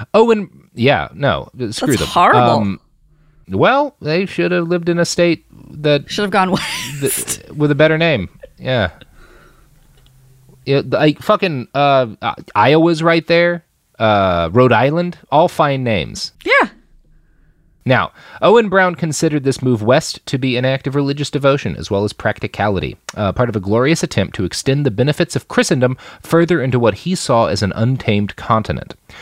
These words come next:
Speaker 1: John Brown, however, loved the wild nature of the Western Reserve. He wrote with excitement that it was a, quote, "wilderness filled with wild beasts and Indians." Now, unlike many of his contemporaries, Brown and his family were on friendly terms with the natives.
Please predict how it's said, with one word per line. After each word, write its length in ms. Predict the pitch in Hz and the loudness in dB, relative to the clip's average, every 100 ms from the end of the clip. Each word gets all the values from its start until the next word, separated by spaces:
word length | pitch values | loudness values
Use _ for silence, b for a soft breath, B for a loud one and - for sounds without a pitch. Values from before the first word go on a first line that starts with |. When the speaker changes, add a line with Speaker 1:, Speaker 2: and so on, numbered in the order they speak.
| B 101 104 | B -8 2
Speaker 1:
John 280 | 139 170 | 2 2
Brown, 280 | 147 190 208 | 2 2 2
however, 400 | 147 110 98 95 | 0 0 0 -2
loved 380 | 90 98 131 127 | -2 2 2 2
the 100 | 117 | 0
wild 480 | 101 95 113 127 117 | 2 4 2 2 0
nature 400 | 92 104 - 90 | -2 -2 -2 -4
of 120 | 69 | -2
the 80 | 82 | -2
Western 420 | 78 78 - 73 | -2 -2 -2 -6
Reserve. 460 | 67 - 65 55 - _ B B B | -6 -6 -6 -6 -10 _ B B B
He 120 | - 113 | -2 4
wrote 180 | 147 | 4
with 140 | 180 175 | 2 -2
excitement 560 | - - 143 104 80 | -2 -2 -2 -2 -4
that 100 | 101 | -2
it 80 | 92 | -2
was 140 | 95 92 | -2 0
a, 160 | 85 | 0
quote, 320 | - - 131 - | 0 0 0 -2
"wilderness 580 | 98 120 170 190 190 - | 0 2 4 2 0 -2
filled 240 | - 139 | 0 0
with 160 | 131 104 | 0 -2
wild 380 | 95 113 160 135 | 0 2 0 -2
beasts 400 | 104 113 - - | -6 -6 -8 -8
and 200 | 95 90 | -6 -6
Indians." 640 | - 113 120 73 - - - - B B B B | -2 0 0 -2 -6 -10 -12 -12 B B B B
Now, 180 | - 135 | 0 2
unlike 360 | 185 240 269 - | 2 4 2 2
many 220 | 185 196 | 2 2
of 80 | 170 | 2
his 140 | 156 | 0
contemporaries, 640 | - 143 160 131 92 76 60 | 0 -2 0 2 2 2 -2
Brown 320 | - 104 131 | 0 2 2
and 80 | 147 | 0
his 140 | 151 | -2
family 320 | - 95 101 113 | 0 0 2 0
were 200 | 131 147 | 2 2
on 200 | 135 151 | 2 0
friendly 360 | - 131 147 | -2 -2 0
terms 320 | 143 131 135 139 | -2 -2 -2 -2
with 120 | 135 | -2
the 80 | 131 | 0
natives. 420 | 139 113 - | 0 0 -6